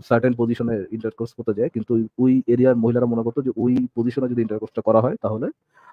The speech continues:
আহ, বাচ্চার অটিস-, অটিস্টিক হওয়ার একটা পসিবিলিটি আছে। তো তারা ওই পজিশনে করতে যাচ্ছিল না। Then, আহ,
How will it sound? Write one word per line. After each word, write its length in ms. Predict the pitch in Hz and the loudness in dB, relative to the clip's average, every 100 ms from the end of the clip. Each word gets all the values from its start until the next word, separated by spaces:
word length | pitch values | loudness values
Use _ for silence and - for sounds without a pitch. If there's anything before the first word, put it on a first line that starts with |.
| _ | _
আহ, 240 | 104 107 107 | -2 0 0
বাচ্চার 440 | 113 - 117 117 107 | -2 0 2 2 2
অটিস-, 480 | 110 113 - - | 2 0 -6 -6
অটিস্টিক 460 | 110 98 110 113 117 | -4 -2 -2 -2 -2
হওয়ার 140 | 110 | 0
একটা 140 | 110 104 | 0 -4
পসিবিলিটি 440 | 101 - 101 101 | -8 -10 -12 -10
আছে। 240 | 85 - - - _ _ _ | -10 -12 -20 -20 _ _ _
তো 60 | 107 | 0
তারা 220 | 113 127 - | 2 4 4
ওই 140 | 147 | 4
পজিশনে 420 | 139 131 127 151 214 _ | 4 0 -2 -6 -10 _
করতে 180 | 127 120 | -10 -6
যাচ্ছিল 300 | 107 - 110 | -6 -6 -8
না। 120 | 156 | -8
Then, 360 | 170 120 143 123 - - | -2 0 0 -4 -10 -10
আহ, 560 | 95 95 95 101 98 | -6 -6 -8 -12 -18